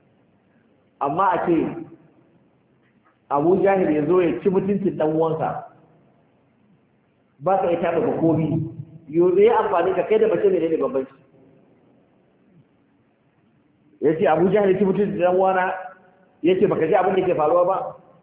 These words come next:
Duk Makka taɗin da ake yi kenan." Ba abin da Muhammadu ya mashi, yana tsaye kawai bakin ɗakin Ka'aba, yana yi wa mutane magana. Kawai ya zo bayan ya masa zagi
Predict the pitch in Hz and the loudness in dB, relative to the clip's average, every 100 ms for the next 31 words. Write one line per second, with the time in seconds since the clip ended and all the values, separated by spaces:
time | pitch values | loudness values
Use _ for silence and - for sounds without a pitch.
0 | _ _ - 202 190 220 - 185 190 165 | _ _ -2 0 2 2 0 0 0 0
1 | 170 180 170 156 156 180 - - _ _ | 0 0 0 0 -2 -4 -8 -20 _ _
2 | _ _ _ _ _ 139 208 214 185 208 | _ _ _ _ _ -2 0 2 2 2
3 | 208 190 185 190 190 180 180 190 151 185 | 2 0 0 0 2 2 0 -2 0 0
4 | 202 175 175 175 - 226 180 156 190 185 | 2 0 -2 -2 0 2 2 0 0 0
5 | 185 185 - 180 175 - - - - _ | -2 -2 -2 0 0 -2 -6 -14 -20 _
6 | - 170 202 190 185 175 180 170 185 165 | 0 2 4 4 4 2 0 2 0 2
7 | 175 165 113 - - - - _ _ _ | 0 0 -4 -8 -16 -20 -20 _ _ _
8 | _ _ 214 220 190 185 196 190 180 196 | _ _ 0 4 4 4 4 2 2 2
9 | 208 202 208 180 147 190 185 | 2 0 0 0 0 0 0